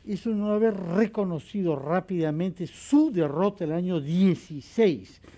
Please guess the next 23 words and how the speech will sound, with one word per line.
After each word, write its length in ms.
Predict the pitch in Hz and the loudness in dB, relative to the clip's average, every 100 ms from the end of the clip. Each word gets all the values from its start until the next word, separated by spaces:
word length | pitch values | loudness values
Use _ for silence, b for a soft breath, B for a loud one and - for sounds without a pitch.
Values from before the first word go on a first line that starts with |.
| B B B | B B B
Habiendo 420 | 147 160 185 175 | -8 -4 -2 -4
puesto 380 | - 180 175 175 | -4 -6 -6 -6
en 160 | 147 135 | -6 -2
duda 240 | 190 196 | 2 2
el 100 | 147 | 0
resultado 640 | 131 - 139 - 180 165 | -4 -10 -12 -4 -2 -2
que 140 | 170 156 | -4 -8
proclamaba 560 | 143 135 143 165 160 | -6 -8 -4 -2 -4
presidenta 520 | - 131 160 165 160 143 | -6 -12 -8 -6 -6 -8
Pedro 260 | 135 135 | -8 -10
Pablo 340 | - 160 156 151 | -8 -8 -6 -8
Kuczynski. 1000 | - 226 208 - 208 185 - - - - | -8 -4 -4 -2 0 0 -2 -10 -20 -6
Habida 340 | 202 302 277 | 0 2 2
cuenta 400 | - 269 254 226 | 0 -6 -6 -6
de 140 | 180 240 | -6 -4
esa, 260 | 240 233 - | -4 -6 -10
eh, 140 | 403 - _ | -20 -20 _
experiencia, 720 | 240 - - 196 196 185 - - | -12 -12 -6 -4 -4 -6 -10 -8
¿a 200 | 175 - | -8 -4
qué 160 | 302 | -4
se 160 | - 262 | -2 -4
compromete 720 | - 175 170 151 180 220 - | -4 -6 -6 -6 -2 -4 -6
usted 360 | 165 - 226 | -14 -8 -6